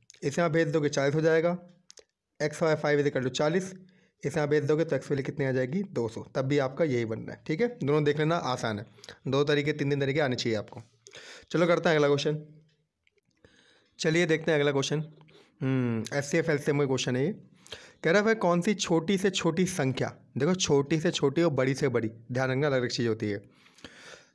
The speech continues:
तो वह कौन सी छोटी से छोटी संख्या है जिसे पैंतीस, फ़ोर्टी, फॉ-, फॉर्मूला फ़ोर्टी फ़ाइव और फ़िफ़्टी फ़ाइव से भाग देने पर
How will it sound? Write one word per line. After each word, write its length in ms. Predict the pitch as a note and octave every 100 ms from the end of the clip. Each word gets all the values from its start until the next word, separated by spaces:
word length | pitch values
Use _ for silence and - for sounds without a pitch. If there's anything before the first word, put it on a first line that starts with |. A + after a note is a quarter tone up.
| _
तो 80 | D#3
वह 160 | C#3+ F#3+
कौन 260 | G3 F3+
सी 80 | F3
छोटी 340 | G3+ E3+ E3
से 60 | F#3
छोटी 240 | F3+ F3
संख्या 400 | F#3 D3 C#3 D#3
है 300 | C#3 D3 E3+ -
जिसे 320 | C3+ C#3+ E3+
पैंतीस, 600 | E3+ - C3 B2 C#3+ D#3
फ़ोर्टी, 640 | - - - C3 D#3 D#3+ D3
फॉ-, 280 | - C3+ C3
फॉर्मूला 400 | - D#3+ C3+ B2
फ़ोर्टी 300 | - B2 C#3
फ़ाइव 360 | C3 C#3+ D3+ - - - - -
और 80 | D3
फ़िफ़्टी 280 | F3+ D#3+
फ़ाइव 180 | F#3+ F3+
से 120 | E3
भाग 280 | F3 C3 C#3
देने 240 | C3 C3+ B2+
पर 160 | A2